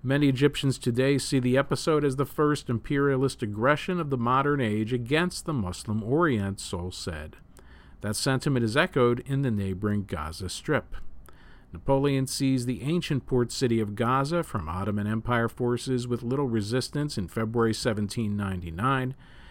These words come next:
having marched through the Sinai Desert after British Admiral Horatio Nelson destroyed his fleet.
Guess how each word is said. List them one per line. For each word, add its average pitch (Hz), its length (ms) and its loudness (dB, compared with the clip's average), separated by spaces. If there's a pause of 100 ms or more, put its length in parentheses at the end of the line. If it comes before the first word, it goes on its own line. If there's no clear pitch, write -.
(140)
having 135 360 2
marched 143 520 0
through 139 140 0
the 131 100 0
Sinai 113 400 0
Desert 123 480 2
after 117 340 2
British 127 400 0
Admiral 120 440 2
Horatio 117 600 2
Nelson 117 680 0 (340)
destroyed 78 640 -6
his 92 160 -8
fleet. 151 500 -4